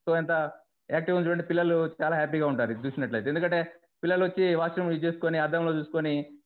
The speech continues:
మళ్ళీ నీట్ గా పాఠశాలకు రావడానికి జరుగుతుంది. అదే ఒక మగ్గును ఏర్పాటు చేసుకున్నారు, వెంటిలేషన్ కూడా చాలా చక్కగా ఉంది. ఇలాంటి కొత్త కొత్త అనుకరణలు చేసి దీన్ని వినియోగించుకున్నందుకు ఈ పాఠశాలకు స్వచ్ఛ అవార్డు అనేది రావడం జరిగింది.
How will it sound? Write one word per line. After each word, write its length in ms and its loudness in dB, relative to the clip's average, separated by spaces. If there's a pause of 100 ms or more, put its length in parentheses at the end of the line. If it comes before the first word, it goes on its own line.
మళ్ళీ 140 0
నీట్ 160 0
గా 140 0
పాఠశాలకు 500 -2
రావడానికి 320 0
జరుగుతుంది. 340 -2
అదే 140 0
ఒక 80 -4
మగ్గును 320 0
ఏర్పాటు 280 0
చేసుకున్నారు, 480 -2 (340)
వెంటిలేషన్ 440 -2
కూడా 140 -2 (100)
చాలా 100 0
చక్కగా 300 -4
ఉంది. 220 -6
ఇలాంటి 280 -2
కొత్త 240 -6
కొత్త 440 -2 (380)
అనుకరణలు 500 -2 (100)
చేసి 200 -4
దీన్ని 220 -4
వినియోగించుకున్నందుకు 1120 -2 (340)
ఈ 20 -6
పాఠశాలకు 480 -4
స్వచ్ఛ 300 -4
అవార్డు 240 0
అనేది 240 -2
రావడం 300 -2
జరిగింది. 320 -8